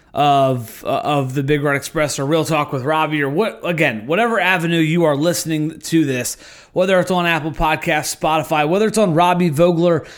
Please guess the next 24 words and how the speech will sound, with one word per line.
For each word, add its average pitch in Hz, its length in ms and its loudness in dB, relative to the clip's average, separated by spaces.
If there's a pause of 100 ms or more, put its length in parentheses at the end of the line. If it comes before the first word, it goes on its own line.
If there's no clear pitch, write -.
(120)
dot 196 240 2
com, 208 260 2
it 190 60 2
doesn't 214 300 0
really 208 240 2
matter 196 340 0
because 175 460 0 (260)
it, - 180 -12
it 170 440 0
all, 208 280 4
it's 185 220 0
all 214 220 4
about 180 720 0
getting 220 580 2 (360)
the 180 120 2
word 175 320 4
out 123 380 0
and 151 480 2
telling 202 340 4
people 165 320 0
that 143 320 0
this 190 320 0
is 147 260 0
exactly 160 880 0